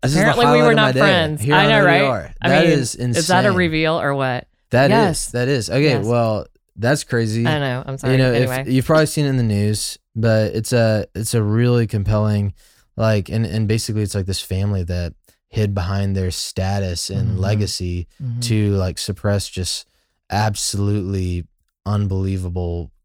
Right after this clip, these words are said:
Speaker 1: crime and,
Speaker 2: Mm-hmm.
Speaker 1: and immorality.
Speaker 2: Mm-hmm.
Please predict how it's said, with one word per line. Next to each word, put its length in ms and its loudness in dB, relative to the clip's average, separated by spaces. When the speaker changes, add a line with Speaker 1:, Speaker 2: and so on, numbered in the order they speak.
Speaker 1:
crime 580 -8
and, 120 -10
Speaker 2:
Mm-hmm. 360 -2
Speaker 1:
and 380 -4
immorality. 800 -4
Speaker 2:
Mm-hmm. 400 -8